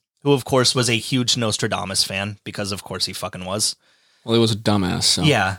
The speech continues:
Speaker 1: and he was very into the occult 'cause he was a fucking geek. Hitler even once dropped leaflets quoting Nostradamus over France before taking the country, saying that their defeat had already been foretold.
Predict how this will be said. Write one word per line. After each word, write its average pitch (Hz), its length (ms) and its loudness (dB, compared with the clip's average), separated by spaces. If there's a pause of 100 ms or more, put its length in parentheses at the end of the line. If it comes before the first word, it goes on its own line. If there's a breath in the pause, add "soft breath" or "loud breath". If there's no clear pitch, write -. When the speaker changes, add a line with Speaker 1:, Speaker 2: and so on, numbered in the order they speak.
Speaker 1:
and 127 160 0
he 127 60 2
was 123 120 2
very 123 320 2
into 117 200 0
the 110 100 -2
occult 104 320 -6
'cause 104 140 -10
he 104 40 -4
was 101 120 -4
a 101 40 -8
fucking 104 380 -8
geek. 101 320 -10 (560)
Hitler 156 340 4
even 156 320 2
once 117 260 2
dropped 110 300 2
leaflets 107 520 0
quoting 110 440 2
Nostradamus 101 720 0
over 107 280 2
France 104 480 0
before 110 380 0
taking 107 400 -2
the 92 80 -6
country, 95 380 -4
saying 117 320 2
that 101 160 0
their 113 140 4
defeat 120 460 -2
had 110 160 0
already 104 420 2
been 101 220 -6
foretold. 90 540 -6